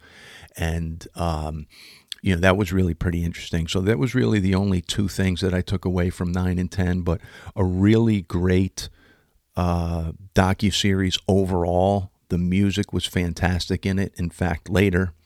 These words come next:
our playlist song of the week will feature one of the songs. And, um,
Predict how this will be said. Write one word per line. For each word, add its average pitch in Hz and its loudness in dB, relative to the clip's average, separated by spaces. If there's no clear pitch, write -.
our 87 0
playlist 90 0
song 98 0
of 82 -4
the 82 -2
week 101 0
will 90 0
feature 92 -2
one 87 -2
of 87 -4
the 85 -6
songs. 92 -4
And, 87 0
um, 82 -2